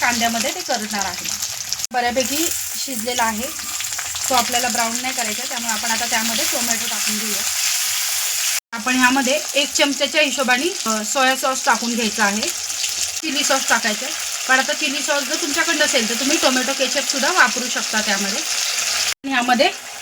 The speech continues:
थोडीशी हळद टाकायची आहे, कारण आपल्याला ह्याचा कलर नाही बदललेला पाहिजे. त्यानंतर, अ, अर्धा चमचा धनिया पावडर,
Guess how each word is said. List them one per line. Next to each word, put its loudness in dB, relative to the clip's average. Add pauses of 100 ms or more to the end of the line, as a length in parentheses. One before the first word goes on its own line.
(220)
थोडीशी 6
हळद 4
टाकायची 2
आहे, -6 (1400)
कारण 6
आपल्याला 6
ह्याचा 4
कलर 6
नाही 4
बदललेला 4
पाहिजे. 4 (840)
त्यानंतर, 4 (600)
अ, 2 (320)
अर्धा 6
चमचा 4
धनिया 6
पावडर, 2